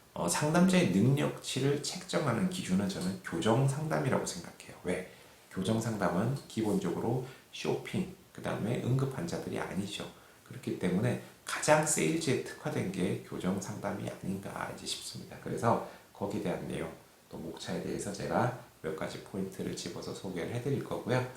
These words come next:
자, 오늘, 예, 내용은, 어, 치료별, 어, 상담의 핵심 포인트. 오늘은,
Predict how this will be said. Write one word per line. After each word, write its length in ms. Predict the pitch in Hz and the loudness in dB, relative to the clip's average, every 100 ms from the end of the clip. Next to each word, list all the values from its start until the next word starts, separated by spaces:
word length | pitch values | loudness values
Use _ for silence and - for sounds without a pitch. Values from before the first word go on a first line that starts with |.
| - - - - - | -16 -18 -18 -20 -14
자, 180 | - - | -8 -2
오늘, 600 | 117 117 110 131 160 - - - - - - - - - - - | 2 6 8 8 6 0 -10 -20 -20 -20 -20 -20 -20 -18 -10 -4
예, 420 | 98 87 - - - | -2 -2 -4 -8 -4
내용은, 580 | 95 - 95 110 90 - - - - - | -2 0 4 4 2 -6 -20 -20 -20 -14
어, 220 | - - | -10 -4
치료별, 600 | - - 175 143 95 - - - - - - | -2 6 8 8 6 4 -8 -20 -20 -20 -12
어, 160 | 98 - | -8 -4
상담의 460 | - 95 95 - | 0 2 2 0
핵심 280 | 113 127 117 | -2 -2 -2
포인트. 360 | - 90 - 87 107 - | -2 -4 -4 0 0 0
오늘은, 480 | 87 85 98 117 | -2 2 2 2